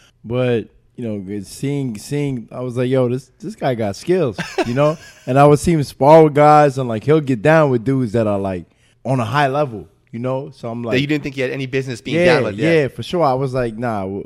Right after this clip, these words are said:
Speaker 1: Will can't handle that." But, you know, as I, as I learned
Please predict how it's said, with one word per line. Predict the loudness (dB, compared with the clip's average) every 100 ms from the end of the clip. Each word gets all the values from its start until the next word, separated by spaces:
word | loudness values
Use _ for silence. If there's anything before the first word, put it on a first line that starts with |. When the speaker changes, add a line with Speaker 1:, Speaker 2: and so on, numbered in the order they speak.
| -12
Speaker 1:
Will | -12 -4 -2 -2
can't | -2 -6
handle | -4 -8 -8
that." | -4 -4 -4
But, | -6 -8 -10 _ _ _ _
you | -12
know, | -8 -6
as | -6 -6 -6
I, | -8 -10 -8
as | -8 -4
I | -4
learned | -4 -4 -4 -4 -8